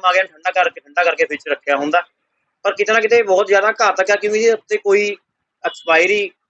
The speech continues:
ਇਹਦਾ ਕੋਈ ਲੈਬਲ, ਤੇ ਇਹਦਾ ਕੋਈ ਕੰਪਨੀ, ਇਹ ਕੀ ਪਾਇਆ ਨਹੀਂ ਲਿਖਿਆ ਹੋਇਆ।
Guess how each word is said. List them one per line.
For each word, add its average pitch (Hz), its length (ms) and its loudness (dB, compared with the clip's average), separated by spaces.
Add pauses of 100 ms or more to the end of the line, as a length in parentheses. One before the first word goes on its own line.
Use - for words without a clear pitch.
(120)
ਇਹਦਾ 202 140 2
ਕੋਈ 208 160 2
ਲੈਬਲ, 170 460 2 (420)
ਤੇ 196 60 0
ਇਹਦਾ 202 120 2
ਕੋਈ 214 220 2
ਕੰਪਨੀ, 190 560 -2 (180)
ਇਹ 214 120 -2
ਕੀ 233 360 -4
ਪਾਇਆ 139 400 0 (340)
ਨਹੀਂ 220 140 2
ਲਿਖਿਆ 156 260 0
ਹੋਇਆ। 107 240 -4